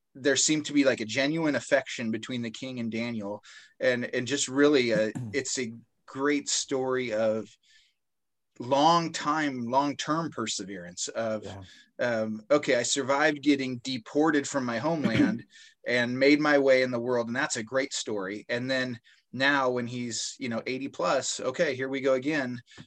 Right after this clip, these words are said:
Speaker 1: I've gotta find my way in a new, you know, regime where, you know, I, I don't know what the odds are of, of just getting the axe, like, literally so when you're part of the leadership of the former,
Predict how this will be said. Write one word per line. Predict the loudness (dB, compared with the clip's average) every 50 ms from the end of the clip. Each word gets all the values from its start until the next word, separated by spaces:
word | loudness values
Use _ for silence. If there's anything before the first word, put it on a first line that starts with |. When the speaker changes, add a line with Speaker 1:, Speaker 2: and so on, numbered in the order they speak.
| _ _ -6
Speaker 1:
I've | -4 0
gotta | 2 2 2 2
find | 0 0 0 2 0 0
my | -2 -2
way | 0 0 0 0 0
in | 0
a | -2 -2
new, | -2 0 0 0 0 0 -2 -4 -8 -12 _ _ _ _ _ _
you | -10 -6 -6
know, | -4 -4
regime | -4 -4 -4 -4 -4 -4 -4 -4 -4 -4 -4 -4
where, | -4 -2 -2 -2 -2 -4 -6 _ _ -20 -20 -20 _ _ _ _ -20 -20 -20 _ _ -10
you | -8 -6
know, | -6 -6 -6 -8 _ -10 -8
I, | -8 -8 -10 _ _ _ -12
I | -8 -6 -4
don't | -2 -2
know | -2
what | -2 -2 -2
the | -2 0
odds | 2 4 4 2 4 4
are | 2 4 4
of, | 2 0 -4 -10 -8
of | -8 -8 -8 -6
just | -8 -8 -8 -6 -4
getting | -6 -6 -4 -4
the | -6 -4 -4
axe, | -2 -2 -2 -4 -4 -4 -4 -4 -4 -4 -8 _ _ -4
like, | -2 -2 -2 0
literally | 0 0 2 2 2 0 0 -2
so | -2 0 0 2 2 2 0 -2 -6
when | -6 -4 -4 -4 -4
you're | -4 -4 -2 -2 -2 -4 -4 -8 _ -20 -20 -20 _ _ _ 2
part | 2 2 2 2
of | -2 -4
the | -4
leadership | -6 -6 -4 -4 -4 -4 -2 -4 -4 -4 -6
of | -8 -8
the | -8 -10
former, | -10 -8 -6 -6 -4 -4 -4 -4 -6 -6 -10